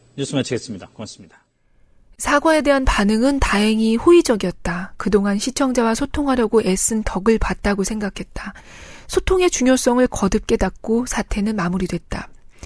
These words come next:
Speaker 2: 하지만 진짜 공격은 그때부터 시작이었다.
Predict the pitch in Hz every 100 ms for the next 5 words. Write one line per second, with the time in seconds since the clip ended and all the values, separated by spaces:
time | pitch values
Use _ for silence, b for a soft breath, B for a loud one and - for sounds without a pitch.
0 | B - 214 220 220 B B B - 240
1 | 247 - 254 233 - 196 196 190 196 -
2 | 202 - 226 196 - 208 220 - - 185
3 | - - - -